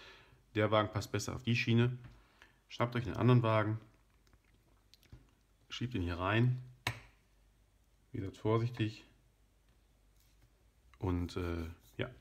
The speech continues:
der läuft hier wieder schön zärtlich. Und ihr merkt, vielleicht passt ein Wagen besser auf eine andere. Nach dem Fetten, wie gesagt, laufen die etwas schwerer. Bewegt die einfach dadurch ein bisschen hin und her. Irgendwann merkt ihr,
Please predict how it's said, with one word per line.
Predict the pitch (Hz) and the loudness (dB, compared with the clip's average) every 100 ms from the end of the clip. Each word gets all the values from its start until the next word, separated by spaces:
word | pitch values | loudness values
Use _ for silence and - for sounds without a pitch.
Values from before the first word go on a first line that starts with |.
| - | -14
der | 90 85 | -10 -8
läuft | 92 - | -8 -6
hier | 92 | -6
wieder | 85 85 | -6 -8
schön | - 85 | -8 -4
zärtlich. | - 127 127 123 - - - - - - - - - - _ - _ _ | 0 0 0 -4 -8 -20 -20 -20 -20 -20 -20 -20 -20 -20 _ -20 _ _
Und | 95 90 92 - - _ - _ | -6 -4 -4 -10 -20 _ -20 _
ihr | 101 | -4
merkt, | 92 92 101 - - - _ | -2 -2 -4 -6 -18 -20 _
vielleicht | - - 92 101 113 - | -12 -4 0 0 0 0
passt | 104 101 - | 0 0 0
ein | 107 107 | 0 2
Wagen | 101 98 92 | 2 0 -2
besser | 90 87 95 | -6 -6 -6
auf | 87 | -4
eine | 90 80 | -4 -4
andere. | 78 85 87 - - - - - _ - - - - - _ _ | -4 -4 -6 -10 -12 -14 -20 -20 _ -20 -20 -20 -20 -20 _ _
Nach | 107 123 | 4 4
dem | 131 | 4
Fetten, | 165 170 180 180 185 - - | -2 -2 -2 -2 -4 -10 0
wie | 131 | 2
gesagt, | 127 131 135 | 4 2 2
laufen | 127 127 | 0 2
die | 117 | 0
etwas | 104 | -2
schwerer. | - 131 156 170 170 - - - - - | 0 0 0 -2 -4 -12 -20 -20 -20 -8
Bewegt | 117 113 131 | -2 0 2
die | 131 | 4
einfach | 120 120 | 2 2
dadurch | 120 113 110 - | 2 2 2 -2
ein | |
bisschen | 101 - 98 | -4 -2 -2
hin | 87 | 0
und | |
her. | 139 170 - - - - - - | 2 2 -2 -16 -20 -20 -20 -2
Irgendwann | 120 113 117 113 | 2 4 4 4
merkt | 110 113 113 | 4 2 2
ihr, | 110 | 0